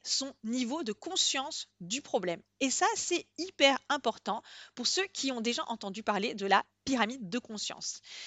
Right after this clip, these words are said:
C'est que plus on est conscient d'un problème,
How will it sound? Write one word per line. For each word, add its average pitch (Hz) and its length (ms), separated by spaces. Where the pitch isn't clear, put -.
C'est - 200
que 233 120
plus 508 540
on 233 100
est 208 80
conscient 294 560
d'un 180 160
problème, 233 600